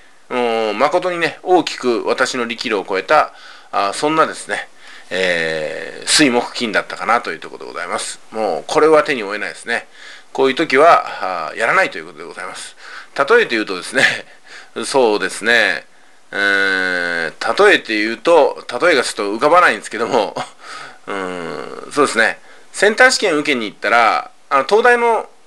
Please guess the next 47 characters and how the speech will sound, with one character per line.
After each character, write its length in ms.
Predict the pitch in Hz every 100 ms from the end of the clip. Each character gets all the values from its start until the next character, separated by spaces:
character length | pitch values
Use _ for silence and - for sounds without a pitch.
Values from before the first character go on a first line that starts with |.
| - -
受 200 | 139 165
験 320 | 202 202 - - - -
も 160 | 180
で 100 | 156
き 80 | 180
る 60 | 147
よ 220 | 127 - -
っ 20 |
て 80 | 110
聞 120 | -
か 80 | 135
れ 80 | 117
た 60 |
よ 40 | 110
う 40 |
な 60 | 101
も 100 | 117
ん 60 |
な 80 | 95
ん 80 | 69
で 60 |
す 80 | 67
よ。 80 | - - - - - - -
い 60 | -
や 120 | 165
い 40 | 151
や、 100 | 135
も 140 | 117
う 40 | 113
ち 60 |
ょ 40 | 117
っ 20 |
と 60 | -
東 200 | 160 180
大 100 | 202
の 60 |
こ 80 | 180
と 80 | 123
考 100 | 143 170
え 60 | 151
て 80 |
な 60 | 147
か 60 | 156
っ 60 |
た 100 | 110
ん 80 | 101
で、 180 | 90